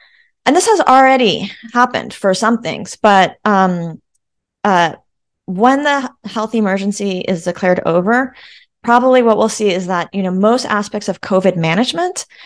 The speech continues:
things related to the costs and access of covid tests, um, for instance, or of treatments, are going to become,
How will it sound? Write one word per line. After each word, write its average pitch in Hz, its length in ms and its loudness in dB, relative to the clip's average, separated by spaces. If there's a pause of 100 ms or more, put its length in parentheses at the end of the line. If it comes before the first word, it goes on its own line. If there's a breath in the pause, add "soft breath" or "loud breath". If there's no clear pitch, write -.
(340 loud breath)
things 208 260 2
related 190 440 2
to 185 340 0
the 180 100 -2
costs 190 460 -2
and 185 140 -4
access 175 640 -6
of 175 140 -6
covid 285 280 2
tests, - 540 -8
um, 160 300 -4
for - 200 -6
instance, 170 800 -4
or 170 480 0
of 165 380 -2
treatments, 226 580 -6 (500 loud breath)
are 233 200 4
going 247 180 2
to 240 80 -2
become, 202 640 -2